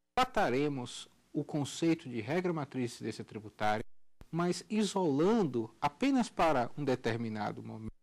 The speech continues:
momento desta aula, apenas o seu termo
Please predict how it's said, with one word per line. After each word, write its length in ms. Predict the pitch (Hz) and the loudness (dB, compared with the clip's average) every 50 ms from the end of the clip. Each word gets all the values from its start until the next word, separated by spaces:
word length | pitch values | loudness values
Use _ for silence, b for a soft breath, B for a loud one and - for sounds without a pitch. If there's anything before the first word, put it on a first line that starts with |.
| _ _ - - | _ _ -18 -12
momento 400 | 117 113 107 107 110 110 - - | -8 -6 -6 -4 -4 -4 -6 -6
desta 300 | 110 110 104 - - 113 | -8 -8 -8 -4 -2 0
aula, 280 | 104 101 101 123 151 170 - b b b b b b b b b _ _ _ _ _ _ _ _ _ _ _ - | 2 2 2 0 -2 -6 -12 b b b b b b b b b _ _ _ _ _ _ _ _ _ _ _ -6
apenas 500 | - 185 - - 226 254 262 254 220 - | -6 -6 0 2 4 4 6 4 4 2
o 60 | 208 | -2
seu 240 | - - - 247 233 | -8 -2 0 0 0
termo 680 | - - _ - - 160 165 175 180 180 196 202 202 202 | 0 -4 _ 0 4 6 6 6 6 4 0 -2 -2 -6